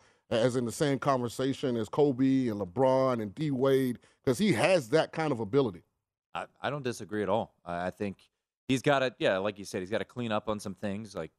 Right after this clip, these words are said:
Speaker 2: you know, coming down, they're up, uh, I think they were up one. They get a turnover. Karl Anthony Towns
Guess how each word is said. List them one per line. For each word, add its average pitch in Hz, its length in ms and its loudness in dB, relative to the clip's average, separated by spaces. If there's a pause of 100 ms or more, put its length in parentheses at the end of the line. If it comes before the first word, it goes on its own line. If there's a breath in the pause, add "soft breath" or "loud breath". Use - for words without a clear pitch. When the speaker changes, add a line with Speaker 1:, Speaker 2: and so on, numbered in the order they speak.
(260)
Speaker 2:
you 98 40 -16
know, 95 80 -8
coming 127 300 -4
down, 104 360 -2 (220)
they're 117 220 2
up, 127 220 0 (600)
uh, 95 200 -2
I 92 80 -6
think 143 160 -6
they 139 80 2
were 117 160 2
up 117 180 0 (880)
one. 107 500 -2 (220)
They 98 80 -6
get 127 140 0
a 135 60 -2
turnover. 113 560 -6
Karl 117 280 -2
Anthony 110 300 -12
Towns 101 460 -8